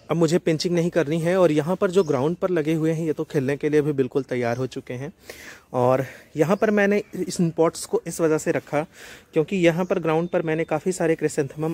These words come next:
already लगा रखे थे और एक साथ जब ये खिलेंगे तो देखने में बहुत ज़्यादा खूबसूरत लगेंगे। तो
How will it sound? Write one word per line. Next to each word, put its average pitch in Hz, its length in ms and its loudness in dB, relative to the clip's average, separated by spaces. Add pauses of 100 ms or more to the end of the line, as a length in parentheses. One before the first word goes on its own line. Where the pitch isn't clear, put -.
already 131 380 0
लगा 120 240 0
रखे 143 360 -4
थे 156 100 2 (400)
और 151 140 2
एक 151 280 -4
साथ 170 340 -2
जब 147 160 4
ये 160 160 0
खिलेंगे 147 440 -2
तो 151 120 -2
देखने 135 300 -6
में 135 160 -8
बहुत 123 280 -4
ज़्यादा 123 220 -2
खूबसूरत 117 560 -8
लगेंगे। 120 380 0 (600)
तो 127 80 0